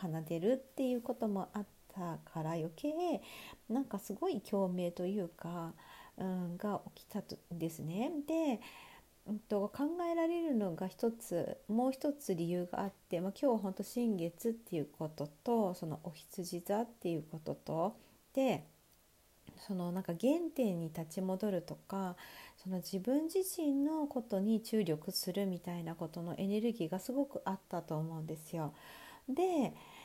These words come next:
えーっと、それで、えっと、それぞれの、だからゴング、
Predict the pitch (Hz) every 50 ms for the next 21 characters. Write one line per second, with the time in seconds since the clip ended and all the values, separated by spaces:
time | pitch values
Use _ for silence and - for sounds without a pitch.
0 | - - - 240 240 233 226 226 220 220 220 - - - 220 214 208 214 214 214
1 | 214 214 214 220 220 - - - - - - - - 302 302 294 - 349 339 330
2 | 311 262 208 - - - - - - _ _ _ - - _ - _ - - -
3 | 180 170 - - - 180 - - 226 220 277 269 220 226 220 202 208 233 302 381
4 | 359 226 170 175 165 - 160 156 143 147 - - 175 160 160 160 156 160 175 185
5 | 196